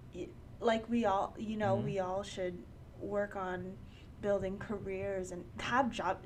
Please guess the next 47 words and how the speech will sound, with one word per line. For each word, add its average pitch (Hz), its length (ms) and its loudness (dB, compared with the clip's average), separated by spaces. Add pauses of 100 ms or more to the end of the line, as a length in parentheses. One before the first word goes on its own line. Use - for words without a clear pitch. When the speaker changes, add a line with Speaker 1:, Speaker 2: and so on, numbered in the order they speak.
Speaker 1:
jobs 214 340 0
are 294 80 4
great 196 340 0
too, 269 200 -6
you 127 140 -6
know 85 100 -8
what - 100 -6
I 180 60 -6
mean? 180 340 -4
Like, - 180 -8
jobs 196 300 -4
teach - 400 -8
you 170 340 -2 (540)
where 185 200 0
you 180 160 -2
wanna 175 200 -4
go 196 220 2
and 180 220 -2
are 185 240 -2
equal 190 340 -2
as 185 220 -2
important, 185 460 -4 (180)
but, 180 220 0
um, 175 240 -2 (640)
building 277 280 4
yourself 202 420 0
and 180 140 -6
building 180 280 -2
your 170 120 -4
brand 170 340 -4
and 165 100 -6
your 104 140 -4
Speaker 2:
Right. 85 200 4
Speaker 1:
careers. - 520 -8 (540)
Um, 185 240 -2
but 247 180 4
yeah, 294 140 4
I 196 120 4
always 240 260 2
wanted 226 300 -4
to - 180 -6
end 190 220 -4
up - 200 -6
here 262 260 -2
in 262 80 -4
New 269 100 -4
York, 277 340 0